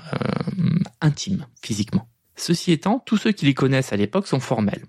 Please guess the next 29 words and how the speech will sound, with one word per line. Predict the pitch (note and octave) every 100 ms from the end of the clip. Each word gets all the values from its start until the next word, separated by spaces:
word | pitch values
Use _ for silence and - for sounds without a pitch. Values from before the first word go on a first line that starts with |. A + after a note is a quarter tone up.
| _ _ _ -
Au |
moment | E3 E3+ D#3+
de | B2
la | G#2
conception | - A#2 - A2 -
supposée, | G#2+ - - A2 B2 F#3+
Brennan | C3+ B2 C#3 E3
n'a | C3
de | A2
relation | A#2 A2+ A2 - -
sexuelle | - - D3+ E3+
qu'avec | B2 A2+ A2
Jobs | C#3+ D#3+ E3 -
et | A#2
Jobs | A2 C3+ C3+
le | G#2+ A2
sait. | - - - _ _
Cela | - D#3+ F3+
ne | D#3
l'empêche | C3 A#2+ A#2 -
pas | E3+
de | C#3+
dire | A2+ B2 D#3+ -
que | -
l'enfant | A2+ A2+ D3+
n'est | B2
pas | A2 F#3
de | A#2+
lui, | G#2